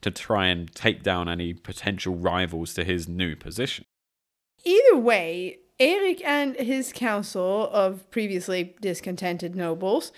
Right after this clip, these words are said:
Speaker 2: are busy consolidating their power with new laws such as this one, and Magnus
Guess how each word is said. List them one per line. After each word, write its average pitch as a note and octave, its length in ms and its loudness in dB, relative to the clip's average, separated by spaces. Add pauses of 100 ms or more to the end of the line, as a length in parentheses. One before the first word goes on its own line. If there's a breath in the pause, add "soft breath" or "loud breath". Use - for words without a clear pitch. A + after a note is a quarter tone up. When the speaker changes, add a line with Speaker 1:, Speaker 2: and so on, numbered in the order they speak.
(380 soft breath)
Speaker 2:
are B3+ 380 4
busy E4+ 640 2
consolidating C#4 1080 2
their A#3+ 120 4
power D#3+ 640 -2
with F3+ 260 -4
new G#3 320 0
laws D#4+ 420 4
such - 460 -2
as D#4 160 -6
this C4+ 260 -4
one, G#3+ 220 -2 (420)
and A#3+ 320 2
Magnus D#4 640 2